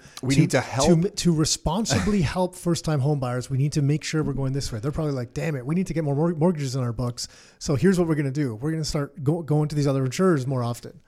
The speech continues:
Speaker 1: So
Speaker 2: Right?
Speaker 1: I don't know where this
Speaker 2: So
Speaker 1: all
Speaker 2: if I'm wrong, but any president of the bank can reach out to me directly and let me know how wrong I was, and we can have you on as a guest.
Speaker 1: Yeah,
Speaker 2: We can
Speaker 1: well,
Speaker 2: talk
Speaker 1: s-,
Speaker 2: about it.
Speaker 1: C M H C also said, remember at the beginning of covid, they said, "Hey, get ready, ever-,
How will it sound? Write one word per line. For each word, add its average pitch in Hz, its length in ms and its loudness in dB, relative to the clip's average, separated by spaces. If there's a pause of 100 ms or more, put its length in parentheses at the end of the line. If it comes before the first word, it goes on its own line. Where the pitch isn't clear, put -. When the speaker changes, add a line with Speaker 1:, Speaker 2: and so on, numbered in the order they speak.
(720)
Speaker 1:
So 131 140 0
Speaker 2:
Right? 131 100 -2
Speaker 1:
I 143 100 2
don't 156 160 2
know 135 140 0
where 120 240 0
this 117 100 -2
Speaker 2:
So 139 200 4
Speaker 1:
all 113 80 -2
Speaker 2:
if 156 140 2
I'm 165 160 4
wrong, 185 500 2 (100)
but - 180 -4
any 185 220 0
president 180 360 0
of 170 60 -2
the 160 80 -2
bank 147 260 -2
can 147 220 -4
reach 151 260 -2
out 147 140 -4
to - 80 -2
me 147 80 2
directly 131 420 -2
and 123 80 0
let 139 140 -2
me 139 80 -2
know 135 120 -2
how 135 140 0
wrong 127 240 -2
I 117 60 -2
was, 110 260 -6
and 117 120 -4
we 117 100 -4
can 131 140 -4
have 131 100 -4
you 139 120 -2
on 127 120 -4
as 123 80 -4
a 127 60 -4
guest. - 380 -12
Speaker 1:
Yeah, 147 200 -4
Speaker 2:
We 131 60 0
can 123 80 -2
Speaker 1:
well, 131 60 0
Speaker 2:
talk 139 160 0
Speaker 1:
s-, 123 40 -6
Speaker 2:
about 110 220 -4
it. 123 160 -16
Speaker 1:
C 208 220 -4
M 233 100 -2
H 185 80 -4
C - 160 -6
also 117 280 -6
said, 110 280 -8
remember 147 260 -4
at 165 80 -8
the 135 60 -6
beginning 110 320 -8
of 101 100 -12
covid, 98 380 -10
they 101 100 -8
said, 98 180 -10
"Hey, 110 140 -8
get 107 220 -10
ready, 110 180 -6
ever-, 107 320 -8